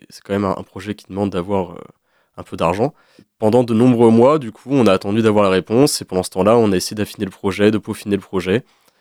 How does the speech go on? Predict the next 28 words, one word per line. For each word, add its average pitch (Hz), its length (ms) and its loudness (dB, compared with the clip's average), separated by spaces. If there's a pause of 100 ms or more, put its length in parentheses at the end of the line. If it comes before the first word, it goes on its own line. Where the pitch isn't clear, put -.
(160)
Alors, 123 260 2
ça 123 180 0
se - 100 -4
passe, 135 400 2 (160)
euh, 104 340 4
en 104 60 -10
présentiel, 113 480 -2 (180)
déjà. 175 320 -6 (640)
Euh, 92 160 -10 (300)
en 95 240 -4
général, 110 280 2
on 117 40 4
essaie 110 220 0
d'avoir 107 600 2
une, 101 160 -2
euh, 98 340 4 (680)
une, 107 60 -2
un 101 220 2
enregistrement 113 520 0
pour 107 160 -12
pouvoir 104 340 -2
qu'on 90 260 -14
redonne 104 260 0
le 101 100 4
replay, 101 320 0
euh, 98 160 4
sur 95 160 -12
YouTube, 139 420 0